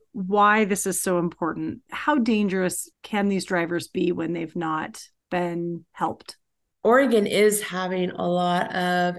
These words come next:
Speaker 2: aging road user crashes, and we are finding that a lot of the crashes are involving motorcyclists. Too often, our aging road users aren't seeing motorcycle riders.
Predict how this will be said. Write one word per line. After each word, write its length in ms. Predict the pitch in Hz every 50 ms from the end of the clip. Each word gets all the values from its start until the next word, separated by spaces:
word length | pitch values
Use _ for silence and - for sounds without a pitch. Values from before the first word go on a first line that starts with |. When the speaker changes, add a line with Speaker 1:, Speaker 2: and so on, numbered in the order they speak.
| - -
Speaker 2:
aging 380 | 180 185 180 185 196 185 180
road 260 | 175 180 175 175 175 180
user 680 | 180 175 175 175 170 - - 185 175 170 170 170 - -
crashes, 1160 | - - - 175 175 180 190 196 196 - - 214 220 233 254 269 285 285 294 285 - - - - - - - - - - - - - - _ -
and 200 | 196 190 190 185
we 140 | 190 196
are 180 | 190 190 196 196
finding 920 | 196 - - 180 170 175 180 180 190 196 196 202 196 202 202 202 202 190
that 480 | 180 196 185 180 180 180 180 185 - - - - - - _ _ _
a 120 | - 175 180
lot 300 | 180 175 175 180 175 202
of 120 | 196 196
the 80 | 202 208
crashes 800 | 208 - 196 180 180 196 196 - 220 208 208 220 214 208 - - -
are 240 | 180 175 180 185 185
involving 720 | 185 185 180 190 190 185 185 185 185 196 190 180 175 175
motorcyclists. 1400 | 175 175 185 196 214 214 214 - - 247 247 269 294 320 359 381 370 - - - - - - - - - - _ _ _ _ _ _ _ - - - - _ -
Too 260 | - - 285 277 - -
often, 480 | 202 208 220 220 214 254 233 226 214
our 200 | - 202 196 -
aging 400 | - 220 220 220 208 214 214 208
road 240 | 208 208 226 254 254
users 400 | 294 277 247 240 226 208 196 -
aren't 300 | - 202 208 196 180 180
seeing 420 | - - - 226 226 214 202 190
motorcycle 540 | 190 185 202 202 208 202 - 214 208 202 180
riders. 840 | 170 - - 90 90 170 - - - - - - - - - -